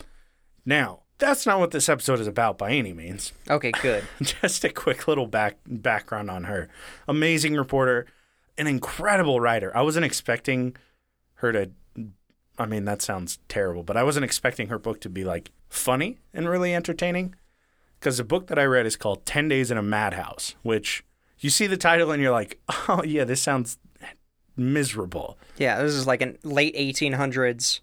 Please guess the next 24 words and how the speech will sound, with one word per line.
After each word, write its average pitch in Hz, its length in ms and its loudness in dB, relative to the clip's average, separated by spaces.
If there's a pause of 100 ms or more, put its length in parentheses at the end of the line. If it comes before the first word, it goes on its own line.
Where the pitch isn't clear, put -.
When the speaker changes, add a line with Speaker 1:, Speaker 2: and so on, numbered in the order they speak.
(140)
Speaker 1:
Yeah. 131 320 2 (260)
You're 135 180 0
like, 127 160 4
Speaker 2:
Ugh. 131 60 2
Speaker 1:
"Oh, 156 40 6
I'm 123 280 4
about 123 240 4
to 143 100 6
read," 120 120 -2
Speaker 2:
Report. 139 320 0
Speaker 1:
yeah, 127 260 0
"I'm 101 120 -4
about 110 240 -4
to 110 80 -2
read 107 140 0
a 104 40 -2
fucking 101 360 -6
textbook." - 640 -8
And 143 120 0
it 143 100 2
is 123 260 -2 (120)
anything 151 460 0
but. 117 320 -2 (560)
Um, 117 460 2